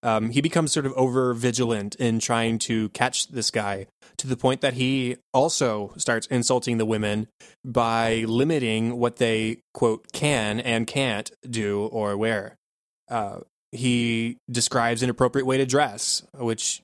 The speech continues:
ultimately is him describing Angela's wardrobe. And you get this brief camera pan over to, uh, Angela when Pam says, "Who dresses like this?" Well, that's who. Dwight's love interest, <laughs> uh, the shining example.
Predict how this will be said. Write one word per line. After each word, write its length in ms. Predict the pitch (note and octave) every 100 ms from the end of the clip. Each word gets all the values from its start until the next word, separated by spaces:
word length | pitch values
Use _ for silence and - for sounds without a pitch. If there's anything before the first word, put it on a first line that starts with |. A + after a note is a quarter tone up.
| _ _ _ _ _
ultimately 580 | C3 C#3 D3 D3 D3+ C#3+
is 180 | C3+ G#2+
him 160 | C3
describing 500 | C3 B2 C3+ B2+ B2+
Angela's 440 | B2 B2+ A#2+ A#2+ A2+
wardrobe. 600 | A2+ G#2+ G#2 G2+ G#2+ - - _ _ -
And 320 | G#2+ G#2+ A#2
you 80 | A2+
get 140 | A#2
this 180 | A#2 A#2
brief 280 | A#2+ A#2+ -
camera 300 | A#2 A2 G#2
pan 440 | A2 G#2+ G2+ A2
over 300 | B2 A2 G#2+
to, 580 | G2+ - A2+ G#2 G2+ G2 - _ _ -
uh, 240 | G#2+ G#2 - _ _
Angela 540 | B2+ B2+ A#2 A2 G2+ G2+
when 320 | A#2 A2 A2
Pam 380 | A#2+ G#2+ G#2 G2+
says, 420 | - G#2+ G2+ A#2+
"Who 180 | - D3
dresses 440 | C#3 B2+ C3+ C#3+ A#2+
like 200 | G#2+ -
this?" 400 | G2+ A2+ - - _ _ _
Well, 160 | G#2 F#2+
that's 320 | A2 B2+ C#3+
who. 320 | A2+ G2+ A2 - _ - C#3 _ _ -
Dwight's 280 | A#2 A2+
love 180 | E3 E3
interest, 540 | C3 A#2 G#2+ - - -
<laughs> 560 | - - - - -
uh, 220 | - G#2 G#2+ -
the 160 | A#2
shining 340 | A2 C#3+ C3+ C#3+
example. 640 | C3+ C3 C3 B2+ G#2 F#2